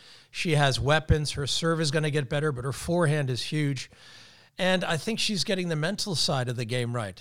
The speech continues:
I think she was way ahead of the curve, having a sports psychologist travel with her, the way she thinks about the game, and she thinks seriously about it. Uh, when you have support in that regard,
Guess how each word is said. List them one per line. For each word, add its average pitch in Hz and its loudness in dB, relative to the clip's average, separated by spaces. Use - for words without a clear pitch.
I 160 -6
think 190 -2
she 196 0
was 147 -2
way 156 0
ahead 165 2
of 160 0
the 151 0
curve, 160 2
having 135 0
a 117 -2
sports 147 -2
psychologist 147 -2
travel 143 -4
with 143 -4
her, 143 -4
the 139 -4
way 156 4
she 147 0
thinks 156 -2
about 147 -2
the 156 -6
game, 143 -2
and 131 -4
she 160 -6
thinks 151 -6
seriously 151 2
about 135 2
it. 107 -6
Uh, 135 -4
when 147 4
you 170 4
have 160 2
support 180 4
in 143 0
that 147 2
regard, 180 -2